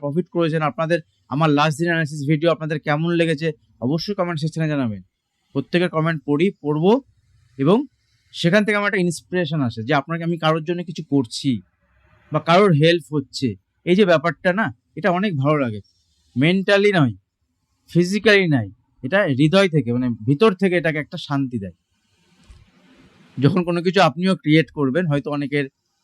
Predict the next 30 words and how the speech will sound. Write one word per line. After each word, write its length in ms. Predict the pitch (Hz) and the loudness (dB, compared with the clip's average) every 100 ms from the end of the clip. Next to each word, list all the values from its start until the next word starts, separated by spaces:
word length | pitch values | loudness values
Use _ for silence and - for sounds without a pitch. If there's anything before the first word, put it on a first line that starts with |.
| _ _ | _ _
হাসিও 360 | - 117 120 180 | -6 -2 0 0
পেতে 160 | 170 151 147 | 0 0 0
পারে 100 | 139 | -2
কথাটা 220 | 123 143 123 | -4 -6 -6
শুনে, 180 | 110 151 - _ _ _ | -6 -8 -10 _ _ _
কারণ 160 | - 156 - | -4 -4 -6
ক্রিয়েট 300 | - 151 185 - | 0 4 4 2
করছেন 240 | 170 143 156 | -8 -4 -4
আপনি 140 | 147 143 | -4 -4
কোনো 120 | 139 127 120 | -4 -4 -4
কিছু, 180 | 123 220 - _ _ _ - | -4 -6 -6 _ _ _ -6
কোনো 100 | 151 | -4
কিছু 140 | 151 175 156 | -2 0 2
তৈরি 200 | 160 180 165 | 2 2 -2
করছেন, 300 | 123 143 135 - _ _ _ _ _ - 131 | -4 -4 -6 -8 _ _ _ _ _ -10 -2
একটা 140 | 185 127 | 0 2
ভিউ 140 | 135 202 - | 2 2 2
শেয়ার 200 | 180 170 160 | 2 4 0
করছেন, 320 | 135 156 143 139 _ _ _ _ _ | -4 -2 -2 -4 _ _ _ _ _
তো 60 | 147 147 | -2 0
যদি 140 | 165 190 | 0 0
সেটা 180 | 190 196 | 2 2
আপনার 220 | 180 196 185 123 123 | 0 -2 -4 -4 -2
জন্য 160 | 190 196 156 | -2 2 2
হেল্পফুল 360 | 165 - 185 143 | 0 -2 -2 0
হয় 160 | 160 151 _ _ _ - | -2 -2 _ _ _ -2
তবে 200 | 143 180 | 0 2
না 80 | 180 175 | 0 -4
আমি 80 | 156 | -4
সার্থক। 360 | 151 - 151 | -4 -2 -4